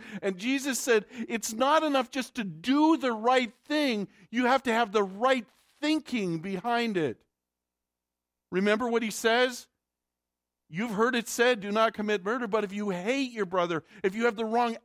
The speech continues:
attitudes with your brothers, that is considered murder." And he says, "You've heard it said, 'Do not commit adultery,' but," he says, "but it's bigger than that. If you have an attitude of adultery, if you have lust in your heart,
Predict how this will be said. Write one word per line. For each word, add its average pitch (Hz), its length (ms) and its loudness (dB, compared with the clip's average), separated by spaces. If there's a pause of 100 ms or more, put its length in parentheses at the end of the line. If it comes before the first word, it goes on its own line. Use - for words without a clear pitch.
attitudes 214 800 -4
with 175 220 -4
your 180 80 -4
brothers, 190 380 -2 (260)
that 196 500 2
is 214 200 -6
considered 196 600 -2
murder." 220 320 -2 (240)
And 208 100 0
he 214 60 -2
says, 214 240 -4 (220)
"You've 226 200 -2
heard 240 160 0
it 233 140 -4
said, 247 160 -2
'Do 226 140 -2
not 240 220 2
commit 233 240 -2
adultery,' 240 520 0
but," 196 160 -2
he 208 120 -6
says, 214 260 -6 (200)
"but 233 140 4
it's 208 160 -4
bigger 269 420 -2
than 233 180 0
that. 170 340 2 (340)
If 185 160 -2
you 247 200 0
have 226 300 4
an 214 140 0 (100)
attitude 240 760 0
of 190 120 0
adultery, 180 500 0
if 170 120 -2
you 247 100 -4
have 185 140 -2
lust 240 560 -2
in 214 120 -2
your 185 160 -2
heart, 220 320 -2